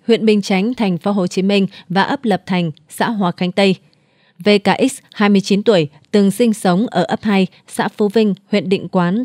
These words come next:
tỉnh Đồng Nai, ấp hai, xã Phạm Văn hai, huyện Bình Chánh, Thành phố Hồ Chí Minh và ấp Lập Thành, xã Hòa Khánh Tây. Căn cứ Điều tám tám Bộ Luật Tố tụng Hình sự,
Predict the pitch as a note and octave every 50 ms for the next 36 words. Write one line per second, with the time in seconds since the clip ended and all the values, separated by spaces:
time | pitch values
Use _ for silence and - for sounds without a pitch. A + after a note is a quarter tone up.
0 | - - F#3+ E3+ E3 D#3 E3+ E3+ F3 F#3+ G3+ G3+ G3+ F#3+ - _ _ _ _ _
1 | _ _ - B3+ C4 - G#3 G#3+ G3+ G3+ F#3+ G3 - G#3 A#3 - A3 D3+ F3+ G3+
2 | F#3+ G3 F#3+ F#3 F#3+ F3+ - _ - _ - A#3 A3 - - G3+ G3 G3 F#3 -
3 | - F3+ F3+ G3 A#3+ - - G3+ F3+ E3+ - - G3+ G3+ F#3 E3 - F#3+ F#3+ G3+
4 | G#3 G3+ G3 F#3 - - - - _ - F3+ G3 G3+ - - C#4+ - - G#3+ F#3
5 | - - - F#3+ F3+ F3 E3+ D#3+ - - G#3 A3 G3+ F#3 F3 - - F3 F#3+ F#3+
6 | G#3 G3 F#3 F3 - _ _ _ _ _ _ _ _ _ _ _ _ _ _ _
7 | _ _ - - G#3+ G#3 G3 - G3 A#3+ A3 B3 G#3+ G3+ - G3 F#3+ G3+ G#3 G3+
8 | F#3+ F#3 G3 B3+ B3+ B3 - G#3+ G3+ F#3+ F#3 - G3+ A#3 - B3+ - F#3+ F#3+ F3
9 | E3 - F#3+ E3+ D#3+